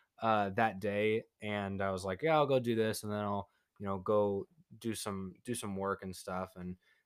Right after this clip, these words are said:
uh, make some money." Um, but, like, after I went and took care of those academic things, like, I was just by myself, you know, walking by myself around campus, and I was like, "Okay, well, now what am I doing? I'm going back to my room."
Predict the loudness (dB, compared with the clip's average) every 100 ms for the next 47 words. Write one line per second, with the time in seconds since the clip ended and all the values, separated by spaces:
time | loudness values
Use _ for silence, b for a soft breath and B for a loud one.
0 | _ -10 -6 -4 -6 -6 0 2 2 0
1 | -4 -12 _ _ _ 0 2 2 -4 0
2 | 2 4 2 -2 4 6 8 4 4 2
3 | 0 -2 -2 2 4 2 2 -4 -2 -4
4 | -4 -4 -6 -2 6 8 8 2 2 4
5 | 4 2 2 2 0 -2 -2 -2 -4 -6
6 | -6 -6 -8 -8 -14 -8 -6 -6 -8 -10
7 | _ _ _ -8 -4 -2 -2 -4 -8 _
8 | _ _ -6 4 6 6 2 -2 0 2
9 | 2 -2 -2 -2 0 0 -2 -2 2 4
10 | 2 -2 -4 -6 -6 -6 -8 -12 _ -8
11 | 0 0 2 0 -2 -6 -4 0 0 0
12 | -2 -6